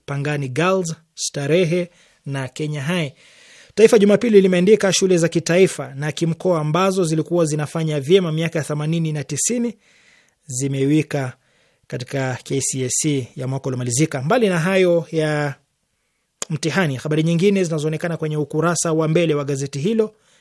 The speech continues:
ni za siasa na zina vichwa vinavyosema: pigo kwa Azimio, Jubilee ikizidi kuzama mlimani, na Raila kuhutubia wafuasi wake kesho. Toleo la intaneti la Nation limesheheni habari za kisiasa, kiuchumi na kijamii.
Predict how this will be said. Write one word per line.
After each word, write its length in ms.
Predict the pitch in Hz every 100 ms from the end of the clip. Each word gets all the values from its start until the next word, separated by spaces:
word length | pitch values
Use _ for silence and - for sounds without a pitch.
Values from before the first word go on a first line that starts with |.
| _ -
ni 160 | 139
za 160 | 123 135
siasa 600 | - 139 147 131 117 - _ _
na 180 | - 135
zina 240 | 127 139 139
vichwa 280 | 151 151
vinavyosema: 540 | 131 131 123 - 180 151 - _ _ _ _
pigo 440 | - 226 160 165 202 _
kwa 440 | - 160 151 135 -
Azimio, 600 | 151 139 156 175 139 117
Jubilee 520 | 123 135 147 180 247 247 _ - - _ -
ikizidi 480 | 139 147 139 147
kuzama 440 | 135 139 131 139 127
mlimani, 500 | 135 147 165 147 120
na 120 | 139
Raila 380 | 143 180 175 147 _ _ _ _
kuhutubia 720 | - 127 131 - 135 147 135 110 _ _ _ _ _ _
wafuasi 520 | - 127 - 131 - 143
wake 260 | 139 135
kesho. 320 | - 151 -
Toleo 260 | 131 160 190
la 80 | 196
intaneti 400 | 180 175 180 175
la 120 | 165
Nation 320 | 160 208 214
limesheheni 420 | 170 151 143 160 151
habari 260 | 151 147
za 100 | 131
kisiasa, 560 | 139 143 - 185 180 190
kiuchumi 400 | - 139 160 151
na 60 |
kijamii. 440 | 147 151 165 175